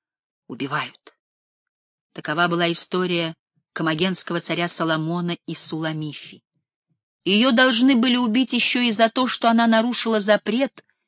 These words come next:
и не скрывала своей наготы. "Но у нас в Элладе так много поэтов и художников воспевают красоту женщин", — сказала Таис. Да, у нас женские и мужские боги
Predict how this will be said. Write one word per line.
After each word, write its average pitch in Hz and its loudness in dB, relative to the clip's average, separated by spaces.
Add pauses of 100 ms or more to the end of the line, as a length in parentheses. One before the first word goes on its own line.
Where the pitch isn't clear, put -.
(200)
и 214 0
не 214 4
скрывала 233 0
своей 220 0
наготы. 196 -4 (960)
"Но 156 -8
у 156 -8
нас 202 -4
в 208 -2
Элладе 202 -2 (440)
так 202 -4
много 240 6
поэтов 233 0
и - -6
художников 233 0
воспевают 220 0
красоту 233 -6
женщин", — 202 -2 (300)
сказала 147 -6
Таис. 139 -8 (160)
Да, 180 4
у 254 0
нас 226 4
женские 208 2
и - 4
мужские 202 -2
боги 175 0